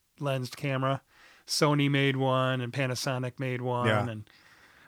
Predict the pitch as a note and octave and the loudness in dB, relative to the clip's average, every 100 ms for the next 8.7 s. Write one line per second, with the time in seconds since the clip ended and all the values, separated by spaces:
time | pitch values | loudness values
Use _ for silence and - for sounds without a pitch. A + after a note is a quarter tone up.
0 | - B2 D3 D3 D#3+ E3+ D#3+ E3 D3 - | -2 2 8 10 12 10 12 12 10 6
1 | D3 C3+ B2+ A#2 B2 B2 B2 B2 B2 B2 | 4 4 6 6 6 8 8 8 6 4
2 | B2+ A#2 C3 C3 B2+ C3+ C3+ A#2 A#2 A#2+ | 0 2 4 6 6 6 4 2 4 4
3 | A#2+ B2+ A#2+ - B2 A2+ B2 A#2+ A#2 B2+ | 4 2 0 2 2 4 4 2 2 0
4 | A#2+ A#2 A2+ A#2+ A#2 A2+ A2 - B2+ E3+ | 2 -2 0 2 4 2 0 2 0 0
5 | - - - C#3+ E3 F#3 F#3+ F#3+ - C#3 | -6 -10 0 4 6 6 4 2 0 -2
6 | G2 G#2+ A2 F#2+ B2+ C3 A2+ A#2+ B2+ C3+ | -6 -6 -4 2 8 8 8 6 10 10
7 | C#3+ C#3 C3 C3 B2+ B2 C3 B2 B2+ A#2+ | 10 8 8 6 6 6 6 6 4 6
8 | A#2+ A#2 A#2 - B2+ A#2 - | 6 8 6 6 2 2 -2